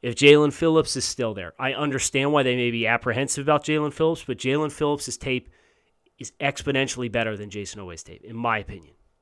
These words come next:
Maybe not the traits, but the actual trait or, or application of skill in pass rushing. Jaelan Phillips is a better player. Let's talk about this other Penn State defender for the Dolphins,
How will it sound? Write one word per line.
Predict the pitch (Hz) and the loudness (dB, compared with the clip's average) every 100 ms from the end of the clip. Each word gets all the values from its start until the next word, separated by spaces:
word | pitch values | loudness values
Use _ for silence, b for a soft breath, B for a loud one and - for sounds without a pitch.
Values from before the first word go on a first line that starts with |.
| _ _ _ - | _ _ _ -2
Maybe | 135 156 | 2 4
not | 180 185 | 4 0
the | |
traits, | - - 214 147 - - - _ _ _ _ _ _ - | 0 4 6 4 0 -8 -10 _ _ _ _ _ _ -8
but | 123 | -2
the | 127 | 2
actual | 135 156 - 156 | 2 2 -4 -6
trait | - 165 139 127 - _ _ - | -6 -2 -2 -2 -10 _ _ -18
or, | 107 123 101 | -10 -10 -8
or | 131 - | -8 -2
application | 143 143 139 - 156 139 131 | 0 0 -4 -2 -2 -2 -4
of | 123 107 | -6 -8
skill | - - 160 113 90 _ _ _ _ _ _ _ | -8 0 2 0 -2 _ _ _ _ _ _ _
in | 117 | -10
pass | - 143 139 - | -4 2 2 0
rushing. | 120 95 - 95 _ _ _ _ _ _ _ _ _ _ | -6 -8 -10 -18 _ _ _ _ _ _ _ _ _ _
Jaelan | - 135 123 | -2 -2 -2
Phillips | - 120 101 98 | -4 -6 -6 -12
is | |
a | - | -14
better | 107 98 | -12 -12
player. | - - _ _ _ _ _ _ _ _ _ _ _ _ _ _ _ _ _ - | -16 -20 _ _ _ _ _ _ _ _ _ _ _ _ _ _ _ _ _ -10
Let's | 175 | -2
talk | - 285 | 4 6
about | 240 | 6
this | 208 208 | 4 6
other | 160 196 | 4 4
Penn | - 131 | 0 -2
State | 113 - 117 - | -2 -2 -4 -4
defender | - 117 104 | -6 -6 -6
for | 98 107 | -8 -8
the | |
Dolphins, | 101 95 - - - | -4 -6 -8 -18 -20